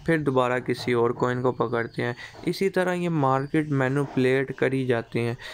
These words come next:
लेकिन ये पकड़े नहीं जाते। क्यों, ऐसा क्यों है,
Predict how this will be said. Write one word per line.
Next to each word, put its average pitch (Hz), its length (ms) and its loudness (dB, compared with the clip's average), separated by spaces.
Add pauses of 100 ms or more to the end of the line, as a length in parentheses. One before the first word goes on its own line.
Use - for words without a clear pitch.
(260)
लेकिन 175 300 2
ये 175 80 2
पकड़े 143 400 2
नहीं 120 160 -2
जाते। 117 440 0 (440)
क्यों, 170 400 2 (240)
ऐसा 143 280 0
क्यों 151 400 2
है, 135 120 -2